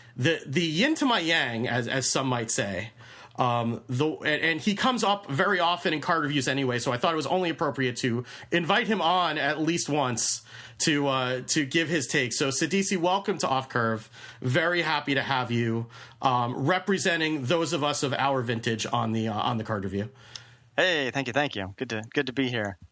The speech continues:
Speaker 2: Thanks for, thanks for coming over to my channel, and, uh, really
Speaker 1: Yeah.
Speaker 2: excited about the review.
Speaker 1: Yeah, so we are doing this on Sidisi's channel tonight, and then we're doing it on my channel, uh, Wicked Good F M, tomorrow night.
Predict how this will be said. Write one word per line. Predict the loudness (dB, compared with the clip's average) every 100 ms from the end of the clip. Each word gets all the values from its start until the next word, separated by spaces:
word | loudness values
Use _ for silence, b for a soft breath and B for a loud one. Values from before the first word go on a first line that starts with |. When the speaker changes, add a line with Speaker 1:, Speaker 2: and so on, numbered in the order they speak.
| _ _
Speaker 2:
Thanks | -2 2
for, | 0 -2 -2
thanks | 0 0
for | -2
coming | 0 2
over | 2 2
to |
my | 2 0
channel, | 2 2 2 0 0
and, | 0 0
uh, | 0 0 -4 b b b
really | -4 -2
Speaker 1:
Yeah. |
Speaker 2:
excited | 0 0 0
about | -2 -2
the | 0
review. | -2 -2 -6 -8 -16 _ B B B B B 0
Speaker 1:
Yeah, | 0 2
so | 0
we | 2
are | 0
doing | 2 0 0
this | 0
on | 0
Sidisi's | 0 -2 -2 -2 0
channel | 0 0
tonight, | 0 0 0
and | 0
then | 0
we're |
doing | 0 0 0
it | 0
on | 0
my | 2 0
channel, | 0 0 2 0 -2 -2
uh, | 0 0 0
Wicked | -2 -2
Good | 0
F | -2 0
M, | 0 0 -2
tomorrow | -2 0 2 0
night. | -2 -2 -4